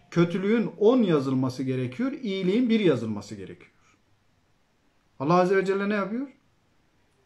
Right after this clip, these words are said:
İyiliği birken on yazıyor, bazen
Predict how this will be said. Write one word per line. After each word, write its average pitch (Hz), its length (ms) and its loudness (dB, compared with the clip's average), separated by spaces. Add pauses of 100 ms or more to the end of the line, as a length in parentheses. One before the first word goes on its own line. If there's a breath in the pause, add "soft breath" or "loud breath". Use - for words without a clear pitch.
(600 soft breath)
İyiliği 180 760 2
birken 160 720 0 (100)
on 196 280 4
yazıyor, 226 580 2
bazen 151 560 0